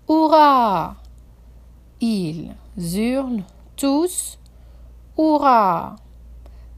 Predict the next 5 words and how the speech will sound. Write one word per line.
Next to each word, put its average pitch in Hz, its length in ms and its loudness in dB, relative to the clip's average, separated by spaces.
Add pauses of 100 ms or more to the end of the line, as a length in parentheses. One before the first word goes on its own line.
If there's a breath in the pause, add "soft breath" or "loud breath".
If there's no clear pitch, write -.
Marie 214 840 -2 (220)
et 170 320 -2
Samia 190 1000 -2 (120)
chantent. - 800 -6 (840 soft breath)
Elles 170 420 -4